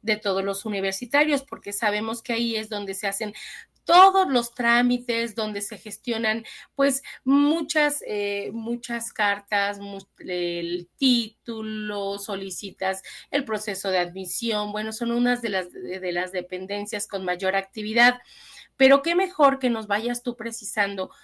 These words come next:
uno a uno cuáles son los trámites que, este, todos nosotros como universitarios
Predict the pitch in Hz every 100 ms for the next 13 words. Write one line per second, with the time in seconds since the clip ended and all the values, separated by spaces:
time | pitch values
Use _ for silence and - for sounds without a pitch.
0 | - - - - 277 302 311 285 254 247
1 | 226 233 - 311 349 349 277 294 294 247
2 | 214 - - 269 277 285 269 262 226 233
3 | - 220 220 233 240 - 214 202 196 -
4 | 185 214 226 240 214 208 214 202 - 214
5 | - 190 185 190 180 175 - 185 196 190
6 | 220